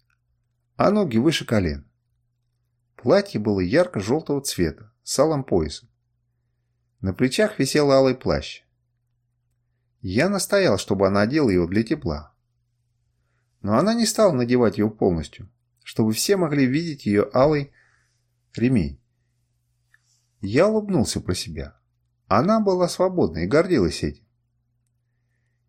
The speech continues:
Я был доволен, что она чувствует себя счастливой. Она отказалась от вуали, так как считала, что так больше будет нравиться мне.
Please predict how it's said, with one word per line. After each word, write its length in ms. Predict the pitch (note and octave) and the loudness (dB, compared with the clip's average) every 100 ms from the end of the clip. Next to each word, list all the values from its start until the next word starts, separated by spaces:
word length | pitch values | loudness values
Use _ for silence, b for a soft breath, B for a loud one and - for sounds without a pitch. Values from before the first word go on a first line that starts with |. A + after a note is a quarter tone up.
| - | -10
Я 280 | F2 C3 G3+ | 0 2 2
был 160 | G#3 | 0
доволен, 480 | G3+ G3+ G3 A2+ E2 | 2 2 2 2 0
что 240 | - G2 | 0 -2
она 120 | F#2+ F#2+ | 0 -2
чувствует 440 | - D3+ - A2 | -2 -4 -2 -2
себя 300 | - G2 A2 | -2 0 0
счастливой. 640 | - C3 - F2+ D2 C#2+ _ _ _ _ _ _ _ - | 0 -6 -2 -2 -2 -8 _ _ _ _ _ _ _ -2
Она 320 | F#2 B2 G#3 | 0 2 0
отказалась 640 | G#3 - F3+ F3+ F3 D3+ - | -2 0 0 2 0 0 -2
от 220 | - - | -4 0
вуали, 480 | D#3 G#3 C#3 D#2+ - | 2 4 2 -2 -6
так 160 | - D3 | -4 -2
как 160 | D3 | -4
считала, 420 | - F3 - G#2 F2+ | -4 -8 -2 -2 -2
что 220 | - G#2+ | -6 -6
так 280 | - F#3 B2+ | -2 -2 -2
больше 300 | D#3 - C3 | -4 -4 -4
будет 320 | C#3+ C#3 - | -2 -2 -2
нравиться 460 | G2+ B2 B2 - | 2 2 2 -2
мне. 280 | A2+ D#2+ D2 | -4 -4 -8